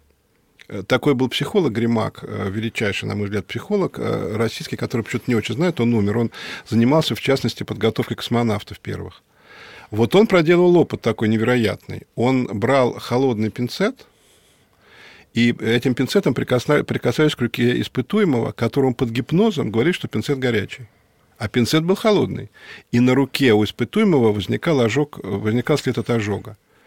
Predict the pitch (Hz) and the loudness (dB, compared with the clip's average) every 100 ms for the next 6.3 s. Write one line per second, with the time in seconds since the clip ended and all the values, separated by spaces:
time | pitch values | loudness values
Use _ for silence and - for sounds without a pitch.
0 | _ - - _ - 139 110 - - 113 | _ -20 -20 _ 4 6 6 0 -2 2
1 | 110 - - 135 - 131 139 190 156 127 | 2 0 -4 -4 0 2 6 6 6 2
2 | 101 107 113 110 139 107 - 98 120 123 | 2 -2 -2 2 2 2 -2 -2 0 0
3 | 101 92 98 - _ _ - 110 - 127 | -2 -6 -14 -16 _ _ -6 -6 2 4
4 | 139 120 107 101 123 120 240 - 120 117 | 6 4 2 -2 -2 -2 -4 -4 -4 -4
5 | 117 160 147 120 107 101 98 - - 123 | -2 -2 -2 -2 -4 -6 -8 -8 -6 -2
6 | 113 98 | -2 -2